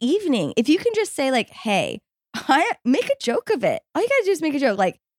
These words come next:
"My stomach is killing me. I have to use the bathroom. I'm turning on the water. Don't listen to me."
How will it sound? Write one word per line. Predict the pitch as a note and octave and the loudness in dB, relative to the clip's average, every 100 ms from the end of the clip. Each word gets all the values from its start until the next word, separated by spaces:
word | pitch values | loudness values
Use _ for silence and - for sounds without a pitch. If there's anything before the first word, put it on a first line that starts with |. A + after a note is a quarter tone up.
| _ - | _ 0
"My | A#3 G3 | 2 2
stomach | B3 - C#4+ F#4 | 0 -2 -2 -2
is | - | -4
killing | - D#3 D#3 | -4 -2 0
me. | E3+ A3 - _ | 0 -2 -6 _
I | F#3 | 0
have | F#3+ | 0
to | A#3 | 0
use | C4 | -2
the | D4 | 0
bathroom. | F#3+ A2+ - F3+ | 0 0 -2 -4
I'm | F#3 | -4
turning | F#3 G#3+ G3 | -2 0 2
on | G#3 | 2
the | B3+ | 2
water. | G3 D#3 E3+ | 2 0 -2
Don't | F3+ G#3 G3 - | -2 2 2 2
listen | F#3+ - F3 | -2 -2 -4
to | F3+ | -4
me." | D3 G2 - | -4 -6 -12